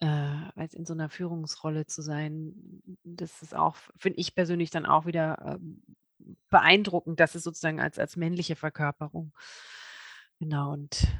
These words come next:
ja, ich, ich finde vielleicht auch, das ist jetzt vielleicht, äh, noch ein, ein, in der Geschichte ein Stück zurück. Äh, ich finde persönlich immer wieder spannend, auch,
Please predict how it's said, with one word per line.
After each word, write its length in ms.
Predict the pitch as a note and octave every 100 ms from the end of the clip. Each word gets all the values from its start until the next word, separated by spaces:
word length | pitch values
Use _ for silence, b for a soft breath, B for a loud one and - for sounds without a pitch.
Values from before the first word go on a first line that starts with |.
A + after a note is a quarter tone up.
| - -
ja, 340 | - - B2+
ich, 220 | - - - _ - - - - -
ich 220 | - - _ _ -
finde 260 | A3 G#3 - _ _ -
vielleicht 520 | - F3 F3 E3+ -
auch, 140 | E3+ E3+ -
das 200 | - E3+
ist 80 |
jetzt 220 | F3+ E3+ -
vielleicht, 360 | F3 D#3+ - - _ -
äh, 300 | - - - - -
noch 340 | E3 F3 -
ein, 220 | - F3+
ein, 160 | - G#3
in 100 | F3+
der 100 | G3
Geschichte 400 | G3 - A#3 -
ein 100 | -
Stück 280 | - C#4 -
zurück. 400 | A#3 A#3 C4 - B B B B
Äh, 280 | - F3 E3+ -
ich 160 | G#3
finde 160 | - A3+
persönlich 680 | A#3 G#3 G3+ A3+ A3 - -
immer 340 | - G3+ G#3 G3
wieder 420 | G3 G3+ F#3+ F#3
spannend, 920 | - - - E3+ F#3+ G#3+ G#3 G#3 - -
auch, 460 | D#3+ E3 E3 -